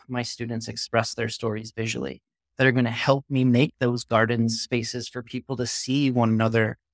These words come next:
for their potential. They're gonna help me see what is inside that black box of creativity so I can actually break apart the process.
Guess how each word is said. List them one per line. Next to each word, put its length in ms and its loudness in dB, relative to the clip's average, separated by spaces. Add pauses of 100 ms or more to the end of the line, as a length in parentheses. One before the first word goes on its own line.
(180)
for 280 0
their 160 0
potential. 640 -8 (720)
They're 160 2
gonna 220 2
help 280 -2
me 180 0
see 340 -2
what 300 2 (140)
is 220 0
inside 500 2
that 200 -2
black 260 -4
box 280 -10
of 100 -18
creativity 680 -8
so 160 -4
I 60 -2
can 120 -6
actually 360 -2
break 360 0
apart 680 0
the 200 0
process. 760 -6